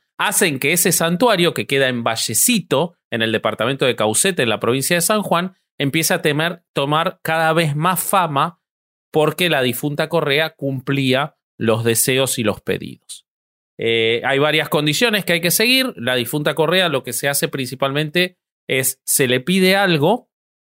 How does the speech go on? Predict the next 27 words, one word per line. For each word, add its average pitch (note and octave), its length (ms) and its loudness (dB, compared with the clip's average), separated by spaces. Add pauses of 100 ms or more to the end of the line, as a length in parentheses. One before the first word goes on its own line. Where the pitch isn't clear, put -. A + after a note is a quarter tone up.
(500)
y C#3+ 140 -2
cuando B2 380 0
te C#3 100 2
lo D3 160 2
cumple F#3 320 2
hay D3+ 100 0
que C#3+ 100 -4
llevarle D#3 600 0
algo D#3 260 2
en C#3+ 80 2
agradecimiento. G2+ 920 -2 (480)
Porque B2 280 0
si - 120 -2
a C#3 60 2
la C3+ 120 0
difunta C#3 580 0
no C3+ 120 0
le D3 120 0
cumplís C#3+ 340 -6
con D3 140 -2
los C3 140 -2
agradecimientos B2 920 0
o B2+ 160 0
te B2+ 120 0
llevas D3 440 0
alguna D#3 440 -2
cosa C#3+ 460 -2